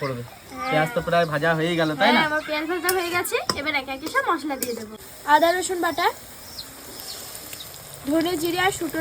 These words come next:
Speaker 2: লঙ্কা বাটা, হলুদ গুঁড়ো, স্বাদ মতো লবণ,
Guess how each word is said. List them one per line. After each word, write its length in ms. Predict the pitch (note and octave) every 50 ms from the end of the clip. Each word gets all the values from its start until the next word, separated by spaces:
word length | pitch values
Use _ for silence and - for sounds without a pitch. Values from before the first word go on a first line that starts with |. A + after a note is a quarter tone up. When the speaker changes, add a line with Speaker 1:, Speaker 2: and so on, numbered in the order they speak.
| D#4+ D#4+
Speaker 2:
লঙ্কা 220 | D#4+ D#4 E4 D#4+ D#4+
বাটা, 200 | D#4+ D4+ F4+ G#4 B4 - - - - - - - - - - - - - - - - - - - - - - - - - - - - - - - - - - - - - - - - - -
হলুদ 280 | - E4 E4+ F4 F4+ C#4+ C#4 E4
গুঁড়ো, 200 | F4+ - G#4 C5 - - - - - - - - - - - - - - - - - - - - - - - - - - - - - - - - - - - -
স্বাদ 200 | E4+ D4+ C#4+ C4 D4
মতো 160 | E4 D4+ - E4+ E4
লবণ, 300 | D4+ D4 C4 E4 G4